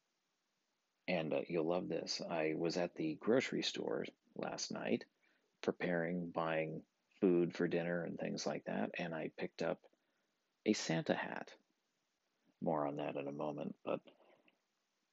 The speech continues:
you know, this year the family was pretty disorganized. Texts were flying around and people were, were like, "Well, we're not sure what we're doing, and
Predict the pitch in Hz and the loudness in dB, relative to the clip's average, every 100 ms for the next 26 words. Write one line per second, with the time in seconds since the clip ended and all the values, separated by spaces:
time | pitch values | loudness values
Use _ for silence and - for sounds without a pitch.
0 | _ _ 185 160 156 151 98 92 87 82 | _ _ 8 10 8 6 6 6 6 2
1 | 85 80 78 73 76 - 85 82 92 - | 0 0 -2 -2 0 2 2 2 0 4
2 | 120 104 107 104 101 95 92 90 85 - | 6 8 6 6 6 4 4 0 -2 -6
3 | - - - - - 113 - - 101 90 | -10 -14 -20 -12 0 0 2 0 -2 0
4 | 92 90 85 85 80 82 80 80 80 92 | 0 2 0 0 -2 -2 -2 -2 2 2
5 | 87 80 78 - - _ 85 80 78 - | 4 2 0 -2 -10 _ -6 -6 -6 0
6 | 131 117 113 107 104 98 - 90 90 62 | 2 4 4 4 2 0 -2 0 2 2
7 | 82 104 120 110 104 98 87 73 | 2 4 6 6 6 4 2 -4